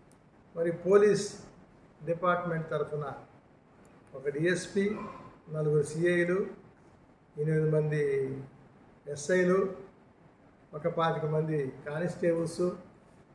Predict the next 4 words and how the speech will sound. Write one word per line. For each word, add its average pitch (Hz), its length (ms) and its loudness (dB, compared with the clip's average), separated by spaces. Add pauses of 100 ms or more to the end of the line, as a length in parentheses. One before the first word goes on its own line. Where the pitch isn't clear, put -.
(1160)
డ్రగ్ 175 280 4
ఇన్స్‌పెక్టర్స్, 175 720 4 (1600)
మొత్తం 170 400 -2
వారితో 165 340 2